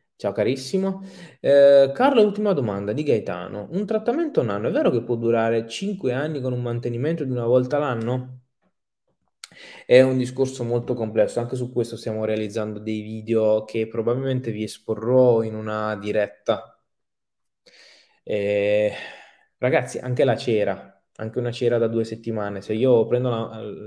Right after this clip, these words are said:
una cera, l'applico su una macchina e la macchina non la tocco più, dura cinque anni pure quella. Bisogna vedere poi la resistenza di un, ehm,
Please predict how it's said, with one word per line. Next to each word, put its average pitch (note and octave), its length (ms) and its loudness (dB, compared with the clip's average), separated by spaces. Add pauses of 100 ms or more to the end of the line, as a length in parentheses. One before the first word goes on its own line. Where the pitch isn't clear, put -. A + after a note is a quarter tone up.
(140)
una A2 140 -8
cera, A2 280 -2
l'applico A2+ 400 0
su A#2 80 -6
una A2+ 140 -4
macchina G#2 500 -6 (300)
e G#2 60 -2
la G#2+ 100 4
macchina B2+ 320 0
non A2+ 160 -2
la A#2 80 2
tocco A2+ 300 -4
più, G2 420 -8 (120)
dura G#2+ 560 4
cinque G#2+ 300 0
anni A2 180 0
pure G2 180 -2
quella. G#2 420 6 (760)
Bisogna D#3 280 4
vedere D3+ 340 6
poi C#3+ 140 6
la A#2+ 80 10
resistenza B2 1120 0
di G2+ 140 -8
un, A2 300 -2
ehm, G2+ 1160 -10